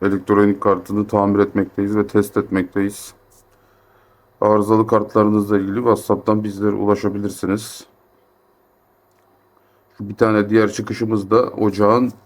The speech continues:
dış çevresini çevreleyen diğer ısıtıcı. Yani ocak yanarken ona basınca daha kuvvetli yanıyor. Zaten bir işaret var ocağın üzerinde.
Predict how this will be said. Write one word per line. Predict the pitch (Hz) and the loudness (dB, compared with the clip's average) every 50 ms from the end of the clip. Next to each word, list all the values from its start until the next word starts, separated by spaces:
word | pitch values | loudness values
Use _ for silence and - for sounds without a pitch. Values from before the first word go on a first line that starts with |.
| _ | _
dış | - 110 104 - - - - - | -8 -8 -6 -6 -10 -12 -14 -16
çevresini | - - 107 104 101 101 98 90 - 98 95 107 117 | -2 2 4 4 4 4 2 2 0 -2 -4 -2 -4
çevreleyen | 113 - - 104 101 98 101 95 95 98 107 113 - - - _ _ _ _ _ _ _ _ _ _ _ _ _ _ _ _ _ _ _ _ _ _ _ _ _ _ _ _ _ _ _ _ _ _ _ _ _ _ _ _ _ _ _ _ _ _ _ _ - | -4 0 2 2 4 4 2 2 2 2 0 0 -2 -6 -10 _ _ _ _ _ _ _ _ _ _ _ _ _ _ _ _ _ _ _ _ _ _ _ _ _ _ _ _ _ _ _ _ _ _ _ _ _ _ _ _ _ _ _ _ _ _ _ _ 2
diğer | 110 113 110 107 110 | 4 4 4 2 -2
ısıtıcı. | 117 110 - - - - 101 92 95 107 117 131 135 131 - _ _ _ _ _ _ _ _ _ _ _ _ _ _ _ _ _ _ - | -6 -8 -8 -12 -10 -10 -8 -4 -2 0 0 0 -2 -6 -12 _ _ _ _ _ _ _ _ _ _ _ _ _ _ _ _ _ _ 0
Yani | 104 98 101 | 0 0 2
ocak | 92 107 107 110 120 110 - | 0 0 2 2 0 2 2
yanarken | 113 117 113 113 104 95 - 123 120 | 2 2 2 2 2 0 0 0 2
ona | 113 110 110 104 | 2 2 2 2
basınca | 107 104 104 - 107 107 120 113 | 2 0 0 -2 -2 -2 0 2
daha | 113 113 113 110 101 107 | 2 2 2 2 0 -2
kuvvetli | - 110 101 95 90 - 92 92 | 0 2 2 2 2 0 -2 -2
yanıyor. | 92 87 90 101 113 113 | 0 0 0 0 -2 0
Zaten | 104 101 90 - 98 98 | -2 -2 0 0 0 0
bir | 101 101 | 0 -2
işaret | 98 98 - 101 98 101 98 87 | -2 0 0 2 2 2 0 2
var | 95 95 | 0 0
ocağın | 95 95 95 101 92 92 90 | 0 0 0 0 -2 -2 -2
üzerinde. | 87 90 87 85 85 98 139 | -4 -4 -6 -6 -6 -8 -8